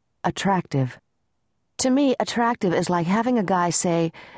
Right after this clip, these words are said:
'She's not much to look at, but what a personality. It's the kiss of death.' Just once I want to be described as beautiful or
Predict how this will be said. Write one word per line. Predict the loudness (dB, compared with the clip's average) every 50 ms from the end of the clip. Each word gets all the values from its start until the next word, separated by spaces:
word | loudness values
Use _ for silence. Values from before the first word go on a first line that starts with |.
| -12 -6
'She's | -2 0 2 2
not | 2 2 2 0
much | 0 0 -2 -2 -2
to | -2 -2
look | 0 -2 -2 -2 0
at, | 0 0 0 0 -2
but | -4 -2
what | 0 0 0 0
a | 0 -2
personality. | -2 -2 -2 0 0 0 2 2 2 2 2 0 0 0 -2 -2 -6 _ _ _ _ _ _ -4
It's | -2 -2 -2
the | -2 -4
kiss | -2 -2 -2 0 0 0
of | -2 -2 -2
death.' | 0 0 2 2 2 0 -2 -6 -14 -20 _ _ _ _ _ _ _ _ -4
Just | -2 0 0 -2 -2 -2
once | 0 0 2 2 2 2 0 0 0
I | 0 0
want | 0 0 0 0 -2
to | -2
be | -2 -2
described | 0 0 -2 -2 0 0 0 2 0 0 0
as | 0 -2 -2 -2 -4
beautiful | -4 0 2 2 2 2 2 0 -2 -2 -4 -4 -4 -4 -2
or | -2 -2 -2